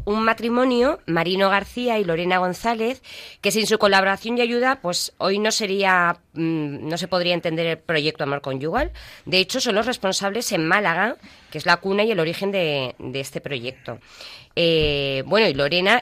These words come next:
es responsable de que hoy en día se escuche esta radio también, Radio María en Málaga.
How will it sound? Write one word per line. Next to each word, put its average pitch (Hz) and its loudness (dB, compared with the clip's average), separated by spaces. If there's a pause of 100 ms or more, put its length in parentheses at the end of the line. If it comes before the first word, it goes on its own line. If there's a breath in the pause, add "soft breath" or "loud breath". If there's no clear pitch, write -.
es 175 -2
responsable 196 -2
de 170 -2
que 160 0
hoy 180 0
en 202 -2
día 214 0
se - -8
escuche 180 -4
esta 185 2
radio 202 0
también, 220 2
Radio 175 0
María 190 2
en 226 2
Málaga. 170 0